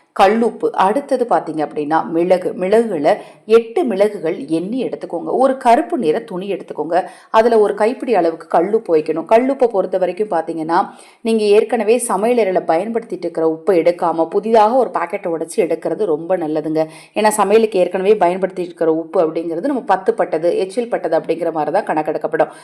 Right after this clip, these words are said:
அதனால நீங்க புதிதாக ஒரு உப்பு வாங்கி அதிலிருந்து ஒரு கைப்பிடி எடுத்து அந்த உப்புல இந்த எட்டு மிளகை போட்டு ஒரு மூட்டையாக கட்டி அதை உங்க தலையணை கடியில வச்சுக்கோங்க.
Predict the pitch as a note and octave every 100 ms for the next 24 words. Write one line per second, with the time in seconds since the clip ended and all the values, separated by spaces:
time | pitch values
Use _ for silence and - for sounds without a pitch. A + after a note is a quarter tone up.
0 | - - G3+ A#3 A#3 C4+ G#3 F3 A#3+ B3
1 | C4+ A3+ A3+ A#3+ E3+ E3+ F#3 D#3 D3+ A3+
2 | E3 E3 A#3+ G3+ G#3+ C4 G#3 D3 D#3+ F3
3 | G#3+ F3+ D3+ D3+ D#3 F#3 F#3 - - F#3+
4 | A3 C4+ B3+ F#3+ - A3 G3 E3 E3 E3
5 | F#3+ D#3+ F3+ - - D#3 E3+ E3+ D#3 E3
6 | F3+ F3+ E3 F#3+ A3 E3 - G#3 F3 D#3
7 | D#3 D3+ E3+ E3+ D#3+ D3 D#3+ D#3 - -
8 | D3 D3 G3+